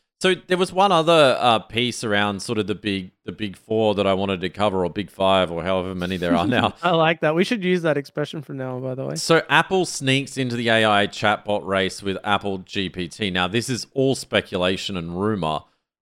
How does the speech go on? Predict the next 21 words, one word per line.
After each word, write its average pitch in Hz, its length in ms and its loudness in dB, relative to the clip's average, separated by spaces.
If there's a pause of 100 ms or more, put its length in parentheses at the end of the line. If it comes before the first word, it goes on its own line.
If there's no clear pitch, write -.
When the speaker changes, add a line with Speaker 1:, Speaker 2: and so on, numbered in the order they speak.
(140)
Speaker 1:
but 101 60 -8
there - 100 4
Speaker 2:
Yeah, 156 40 2
and 139 80 2
Speaker 1:
have 180 200 4
Speaker 2:
they're 131 120 4
certainly 190 300 4
Speaker 1:
been 185 80 -8
Speaker 2:
bloody 165 300 2
not 160 180 0
gonna 151 200 -2
call 151 300 0
it - 220 -6
Apple 151 280 -2
G 135 220 -6
P 131 200 -8
T. - 180 -4
There's 107 320 0
Speaker 1:
Yeah. 170 60 -4
Speaker 2:
no 165 180 0
chance. - 560 -10